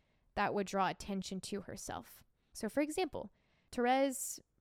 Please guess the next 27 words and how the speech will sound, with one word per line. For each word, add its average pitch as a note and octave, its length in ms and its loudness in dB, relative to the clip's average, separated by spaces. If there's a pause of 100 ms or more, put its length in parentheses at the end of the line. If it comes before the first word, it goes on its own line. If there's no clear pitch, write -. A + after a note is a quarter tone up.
probably A#3+ 280 2
wouldn't A3+ 320 2
have A3 200 -2
desired F#3+ 560 0
becoming G3 720 -2 (760)
the, F#3+ 560 -2 (840)
you G3 140 -6
know, F3+ 260 -4 (560)
head G3 500 -2 (320)
mother G3+ 540 0 (260)
in G3 120 -4
her F#3 220 -4
religious G#3 440 -2
order, F#3 400 -2 (260)
because F#3+ 360 -2
that E3+ 180 -2
would G#3 160 -6
probably G3 400 -2
draw F3+ 440 0
attention D#4+ 380 -2
to G#3+ 100 -6
herself - 360 -8
that A3 160 -6
she A#3+ 120 -4
did A3 140 0
not A3 140 -2
desire. A#3+ 500 -4